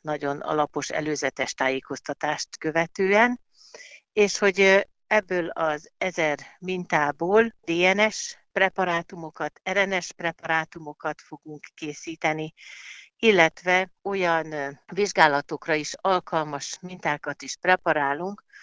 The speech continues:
amely a szérumnak az összetételét, bizonyos, ö,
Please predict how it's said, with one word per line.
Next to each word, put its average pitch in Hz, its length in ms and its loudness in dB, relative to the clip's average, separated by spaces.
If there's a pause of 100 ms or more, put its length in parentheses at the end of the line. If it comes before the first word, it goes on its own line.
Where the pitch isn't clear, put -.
(360)
amely 175 640 2
a 143 340 -2 (400)
szérumnak 170 1080 -2
az 156 260 -4
összetételét, 151 1200 -2 (300)
bizonyos, 156 640 -4
ö, 156 140 2